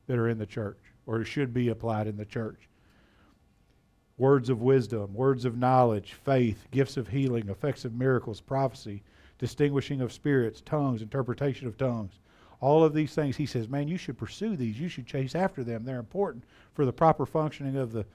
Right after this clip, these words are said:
of the body of Christ." Everybody has their place, and every place should have its, have its, uh,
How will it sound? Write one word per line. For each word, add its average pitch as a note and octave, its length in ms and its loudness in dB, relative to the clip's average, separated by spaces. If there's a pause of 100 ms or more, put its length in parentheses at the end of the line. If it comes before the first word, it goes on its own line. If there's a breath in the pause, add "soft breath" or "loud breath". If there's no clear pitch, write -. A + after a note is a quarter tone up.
(260 soft breath)
of C3 120 0
the A#2+ 80 0
body C3+ 340 6
of C3 120 0
Christ." F3+ 440 -2
Everybody C#3+ 400 -2
has C#3+ 200 0
their C#3 140 0
place, E3 340 -2
and B2 80 -8
every C#3 240 -2
place C#3+ 260 -6
should C3 160 -4
have C3+ 180 -2
its, C#3+ 180 -8 (580 soft breath)
have C3+ 200 2
its, - 240 -2 (140)
uh, A#2+ 260 -2